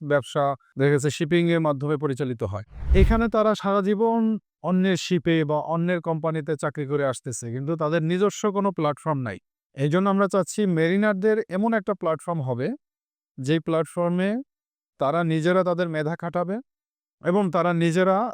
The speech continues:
তাদের একটা এক্সিস্টেন্স তৈরি করবে, একটা পরিচয় তৈরি করবে এবং তারা বলতে পারবে যে, "না, এটা আমাদের অনেক বড় একটা প্রতিষ্ঠান।" এই যে আমরা এই অল্প সময়ের মধ্যে সফটওয়্যারে চলে আসছি, এখন ধীরে, ধীরে, ধীরে, ধীরে কিন্তু আমাদের গ্রোথটা, এভরিডে গ্রোথ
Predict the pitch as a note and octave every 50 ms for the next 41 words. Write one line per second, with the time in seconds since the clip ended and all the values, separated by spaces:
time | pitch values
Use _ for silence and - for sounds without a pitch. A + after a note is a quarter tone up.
0 | - _ D#3+ D3+ D3 D#3+ D#3+ D#3 - E3+ D3+ D3 C#3 C#3 E3+ E3 - - F#3 F3
1 | D3+ - F3 E3+ F3 E3 D3 E3+ E3 F3+ G3 E3 - D#3+ C#3+ - D#3+ D#3+ D#3+ -
2 | F3+ F3 D#3+ - F3+ E3+ F3 E3+ F3 F3 E3+ F#3 G#3+ G3+ D#3+ D#3+ D#3+ - D#3+ D3+
3 | D3+ C#3+ D3+ D#3+ E3+ D#3+ F#3+ F3+ F3+ D#3+ D3 D#3 G3+ - - - _ _ _ _
4 | _ _ _ _ _ _ _ C#3 C3+ D#3 D3 C#3 C#3 D#3 C4 E4 - _ _ _
5 | _ _ - D#3 C#3+ D#3+ C#3+ C#3 D3 D3 C#3+ D3+ C#3 C#3 D3+ F3 F#3+ G3 F#3 D#3
6 | C#3 C#3 C#3 C#3+ C#3 B2+ - - F3 A#3 D#4+ _ _ _ _ _ _ _ _ _
7 | _ _ _ _ _ - C#3 C3 D3 C3+ - - - A2 G2+ F2+ - - _ -
8 | - - - - - E3 F3 E3+ G3+ F3+ F#3 F#3 F#3+ F#3+ F#3 F3+ F3+ F3+ F#3 F#3
9 | F3+ G3 F3+ - F#3+ F3+ F3+ F3 F3 F3 F3 F3 - - D#3 - - E3+ E3+ E3+
10 | D#3+ - E3+ D#3+ D#3+ C#3 B2 - - - A#2+ G#2 G#2+ C#3+ D#3 - F3+ F#3 E3+ C#3+
11 | E3 E3+ F#3 F3+ D3+ E3 F3 F3 E3 D3+ E3 E3+ E3 D#3 E3 E3 D#3 D#3+ D#3+ D#3
12 | G#3 C#4+ F4 - _ _ _ _ _ _ _ - C#3+ D#3 E3+ E3 F3+ E3+ C#3+ C#3+
13 | E3 F3+ F3+ - - F#3+ F3 E3+ F#3+ A3 A3 F#3 G#3 A#3+ A3+ B3 A#3+ G#3 F3 F#3
14 | G3 G3